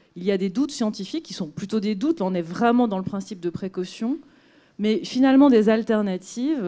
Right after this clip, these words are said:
L'entreprise a décidé il y a quelque temps déjà de se passer d'aspartame. Et ça mène assez vite à la question du rapport bénéfice-risque. C'est une question qui vient plutôt du monde de l'industrie pharmaceutique parce que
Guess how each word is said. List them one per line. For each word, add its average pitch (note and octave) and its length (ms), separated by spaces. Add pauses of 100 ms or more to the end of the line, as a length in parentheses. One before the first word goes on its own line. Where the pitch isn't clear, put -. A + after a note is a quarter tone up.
L'entreprise G#3+ 500
a G3+ 80
décidé G3 380
il G#3 80
y F#3+ 40
a F3+ 60
quelque G#3+ 260
temps G#3 240
déjà F#3 400
de F#3 100
se F3+ 140
passer G3+ 300
d'aspartame. F3+ 560 (920)
Et G#3+ 80
ça B3 180
mène C#4+ 220 (120)
assez C4 360
vite D#4 260
à A3 60
la G3+ 120
question A#3 300
du A#3 120
rapport G3+ 340
bénéfice-risque. A3 880
C'est F#3+ 240
une G3 120
question G#3 300
qui F#3+ 180
vient F3+ 180
plutôt A3 240
du F#3 120
monde F#3 220
de E3 80
l'industrie E3 400
pharmaceutique G3+ 760
parce F#3+ 200
que G3 160